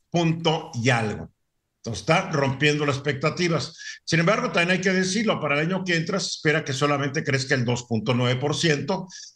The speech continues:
Esto porque toda la economía mundial va a sufrir cierto detenimiento,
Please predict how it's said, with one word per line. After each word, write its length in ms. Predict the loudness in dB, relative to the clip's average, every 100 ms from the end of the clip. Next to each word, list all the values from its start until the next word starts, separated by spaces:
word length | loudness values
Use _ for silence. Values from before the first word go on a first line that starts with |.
| _ _
Esto 680 | 2 4 2 0 -2 -10 -20 _ _ _
porque 840 | 2 2 2 2 2 -4 -12 -20 _ 0
toda 240 | 2 4
la 80 | 2
economía 400 | 0 0 2 0
mundial 680 | 0 0 2 2 0 -2 0
va 120 | 0
a 40 |
sufrir 680 | 0 -4 -2 0 2 0 -6 -6
cierto 640 | -4 2 2 2 0 0
detenimiento, 1300 | 2 0 0 0 2 2 2 2 -2 -2 -4 -6 -14